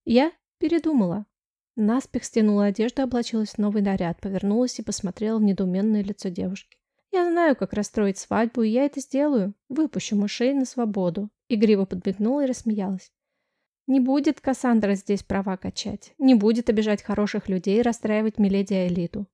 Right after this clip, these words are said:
Я этого не допущу». Ох, как же хотелось рассказать Санне о метке, но приходилось отдёргивать себя и молчать. Приберегу силы для праздника. Надеюсь, перед смертью успею открыть Сайнаару правду,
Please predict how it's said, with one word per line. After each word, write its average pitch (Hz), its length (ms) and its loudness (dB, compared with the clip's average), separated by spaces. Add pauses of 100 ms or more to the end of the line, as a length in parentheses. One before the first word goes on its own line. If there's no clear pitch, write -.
Я 226 260 4
этого 254 260 2
не 240 120 8
допущу». 240 580 -2 (340)
Ох, 247 400 6
как 262 180 -2
же 262 100 -2
хотелось 254 440 -2
рассказать 233 460 -4
Санне 226 600 2
о 233 60 -4
метке, 196 640 -2
но 240 160 2
приходилось 220 540 -2
отдёргивать 202 480 -2
себя 220 240 -2
и 208 40 4
молчать. 190 640 -2
Приберегу 294 480 -2
силы 208 320 0
для 185 160 -2
праздника. 185 680 -2
Надеюсь, 302 340 0
перед 220 240 0
смертью 220 460 -2
успею 226 420 -2
открыть 196 320 -4
Сайнаару 180 540 -2
правду, 180 500 -6